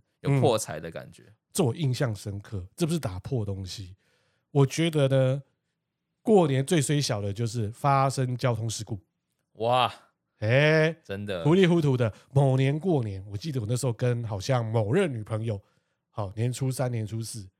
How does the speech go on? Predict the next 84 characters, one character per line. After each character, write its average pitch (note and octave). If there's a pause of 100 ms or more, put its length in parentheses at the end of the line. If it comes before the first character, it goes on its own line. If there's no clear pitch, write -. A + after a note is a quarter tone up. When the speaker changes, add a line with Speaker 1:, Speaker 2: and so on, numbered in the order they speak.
(140)
Speaker 2:
要 A#2+
踏 C3
青 G#2+
嘛， F#2 (320)
然 C#3
后 D3+
回 C3
去 C3+
拿 A2+
车， C3+
因 D3
为 D#3+
车 D#3
的 D#3+
时 C#3+
候 D3
都 C3
可 C3+
以 -
停 G#2+
红 G#2
线 G#2
嘛， F#2
大 B2
家 D3
都 D#3+
停 C3+
红 A2+
线， A2+
乱 C3+
停 G#2+
嘛， G2+ (340)
去 D3
淡 C3+
水 G2+
嘛。 F2 (320)
哇， F3
我 C#3+
的 D3
车， F#3
车 F#3+
头 F3+
不 D#3
见 F#3
了 C#3
欸， G2+ (100)
Speaker 1:
车 -
头 F#3
不 C#3+
见。 D#3
Speaker 2:
整 -
个 D3+
猫 F#3+
进 G3
去 E3
啊， C3+ (160)
<laughs> F#4+
就 C4+
不 A#3+
知 -
道 A#3+
怎 F#4+
么 F4
会 F#3+
这 G#3+
样 F#3+
子 D3
欸， G#2+ (200)
超 G#3
衰 G#3
小。 C#3
Speaker 1:
在 D#3
路 D#3+
边 D3
被 C#3+
人 G#2
撞 G#2+
是 F#2+
吧？ F#2
Speaker 2:
对， F3+
被 F#3
人 E3+
家 E3
撞。 C3+